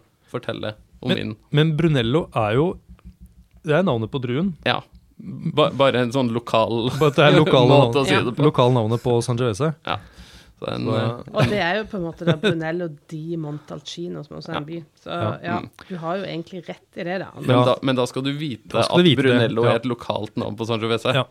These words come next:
Speaker 3: Ja.
Speaker 2: Ja.
Speaker 1: Eh, Anders, du har også noen italienske rødviner i din umiddelbare nærhet.
Speaker 2: Det har jeg. Jeg har en, eh, liten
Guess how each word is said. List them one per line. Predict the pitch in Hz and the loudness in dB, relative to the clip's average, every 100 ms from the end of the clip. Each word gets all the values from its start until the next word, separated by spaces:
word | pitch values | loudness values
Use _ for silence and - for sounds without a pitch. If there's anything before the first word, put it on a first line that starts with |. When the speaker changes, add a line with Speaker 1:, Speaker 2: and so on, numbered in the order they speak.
| - | -6
Speaker 3:
Ja. | 180 - | -6 -4
Speaker 2:
Ja. | 120 - - - - - - - - | -6 -6 -20 -20 -20 -20 -20 -12 -2
Speaker 1:
Eh, | 135 147 147 | 0 0 0
Anders, | 170 196 - - | 0 -2 -4 -10
du | - 151 135 147 | -10 -6 -4 -2
har | 151 156 | 0 0
også | 139 | 0
noen | 147 | -2
italienske | 151 185 127 - 131 | -4 -4 -4 -4 -2
rødviner | 135 107 110 113 123 | -2 -2 -2 -2 0
i | 123 | 0
din | 120 123 | 0 0
umiddelbare | 131 123 117 107 113 | 2 0 0 -2 0
nærhet. | 120 101 113 - 143 | 0 0 -2 -2 2
Speaker 2:
Det | 160 | 4
har | 165 165 | 6 6
jeg. | 196 | 4
Jeg | 170 156 | 2 2
har | 160 - | 2 2
en, | 160 160 | 2 2
eh, | 156 | 2
liten | 156 151 139 139 | 2 0 0 0